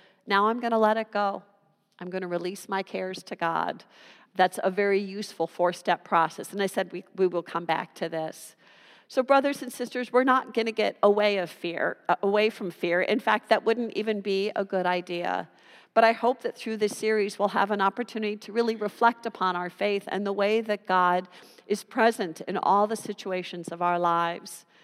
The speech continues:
This passage from Isaiah comes from a very scary time in the history of the Hebrew people, of the Jewish people. They had lived for many years in Jerusalem where they built a temple, but the Babylonian armies had come and had destroyed that temple,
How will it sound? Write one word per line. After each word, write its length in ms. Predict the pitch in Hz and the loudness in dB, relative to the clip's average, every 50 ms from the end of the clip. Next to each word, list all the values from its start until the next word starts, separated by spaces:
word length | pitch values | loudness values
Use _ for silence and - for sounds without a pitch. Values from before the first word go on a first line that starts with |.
| _ _ - - - - _ - _ _ _ | _ _ -20 -20 -20 -20 _ -20 _ _ _
This 160 | - 208 - | 4 4 4
passage 500 | - - 233 - 208 202 - 226 202 - | 4 0 2 2 4 4 2 0 0 0
from 180 | - - 220 214 | -2 -2 2 2
Isaiah 480 | 208 208 196 196 214 190 202 208 190 190 | 2 2 2 0 0 0 2 2 0 -2
comes 360 | 196 - - 381 202 220 - | -2 -4 -6 -6 -4 -4 -8
from 180 | - 247 240 | -8 -4 -4
a 60 | 240 226 | -2 0
very 320 | 233 226 226 226 240 240 | 0 2 2 2 0 -2
scary 480 | - - - - 226 220 220 220 226 220 | -6 -10 -4 -2 0 0 0 0 -2 -4
time 640 | - - 208 214 220 208 196 180 - - 170 160 - | -2 0 0 0 0 -2 -4 -8 -12 -12 -14 -8 -2
in 180 | - 208 202 196 | 0 0 0 0
the 60 | 196 | -2
history 460 | 190 208 208 208 - - 202 185 170 | 0 0 -2 -2 -2 -8 -6 -4 -4
of 140 | 170 170 - | -6 -6 -6
the 80 | 180 175 | -10 -10
Hebrew 320 | - 196 190 - 190 190 | -10 -10 -8 -6 -8 -8
people, 420 | - - 214 208 208 - 170 - | -6 -8 -8 -8 -6 -6 -6 -6
of 220 | 156 160 170 160 175 | -4 -6 -8 -6 -6
the 80 | 180 | -6
Jewish 360 | 175 - 190 190 196 185 - - | -4 -4 -4 -4 -4 -4 -6 -8
people. 600 | - 190 190 185 - 180 170 170 - 202 - _ _ - - - - - - _ _ - | -8 -8 -8 -4 -4 -4 -4 -4 -6 -10 -14 _ _ -20 -20 -20 -20 -20 -20 _ _ 2
They 200 | 202 196 196 202 | 4 4 4 4
had 280 | 208 202 196 196 180 | 2 0 0 2 2
lived 320 | 180 185 214 214 226 226 - | 4 4 6 4 4 2 -2
for 180 | - - 214 | -4 -4 -2
many 300 | 202 202 190 196 196 196 | 0 0 -2 -2 -2 -4
years 400 | 190 185 190 190 202 202 202 - | -2 -2 -2 0 0 -2 -4 -6
in 100 | 185 185 | -10 -10
Jerusalem 540 | 170 - 190 190 196 208 - - 233 220 214 | -8 -2 0 2 2 2 0 -2 -2 -2 0
where 160 | 202 190 180 | 0 0 0
they 160 | 170 175 170 | 0 -2 -4
built 400 | 165 - 170 165 165 165 - - - - | -4 -2 -2 -2 -2 -2 -6 -8 -8 -8
a 60 | 165 | -8
temple, 680 | - - - 190 214 - - 214 214 220 220 233 226 - - - - - - - _ _ - | -8 -4 -2 -2 -2 0 2 2 4 4 2 0 -4 -10 -20 -20 -20 -20 -20 -20 _ _ 4
but 320 | 214 196 180 - - - - - | 6 6 6 4 0 -10 -12 2
the 100 | - 220 | 4 4
Babylonian 760 | 190 220 202 196 208 233 220 214 208 214 220 226 214 202 196 - | 6 6 6 6 6 6 4 4 4 4 4 2 0 0 0 0
armies 500 | - 180 185 190 202 214 214 220 214 - | 0 0 0 0 0 -2 -4 -4 -6 -6
had 200 | 214 - - - | -8 -8 -8 -8
come 300 | - 214 196 202 214 208 | 2 4 4 4 4 2
and 120 | 190 190 | -4 -4
had 240 | 196 196 175 175 175 | -4 -6 -6 -6 -6
destroyed 560 | 180 170 - - - 185 180 180 196 202 190 | -10 -12 -12 -12 -4 0 2 2 2 2 2
that 220 | - 190 185 - | 0 -2 -2 -2
temple, 520 | - - - 185 190 - 196 196 202 208 | -6 -6 -6 -6 -2 2 2 4 4 2